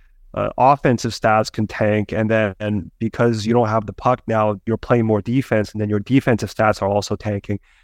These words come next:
Like, these are just things that happen if you're a team that tries to play with possession.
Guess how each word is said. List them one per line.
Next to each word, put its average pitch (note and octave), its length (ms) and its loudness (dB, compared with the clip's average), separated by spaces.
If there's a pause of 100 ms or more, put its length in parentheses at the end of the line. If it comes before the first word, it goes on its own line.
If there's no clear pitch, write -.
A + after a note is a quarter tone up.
(140)
Like, A2+ 140 -4 (440)
these C3+ 220 4
are D3 100 4
just A#2 240 -4
things A2+ 220 2
that G#2+ 120 -2
happen A2 460 -2
if G2+ 160 -8
you're G#2 100 0
a - 40 -4
team A2+ 280 0
that G2+ 120 -2
tries G#2+ 380 0
to A2+ 60 -2
play G#2 220 -2
with G#2 140 -2
possession. G2+ 580 -6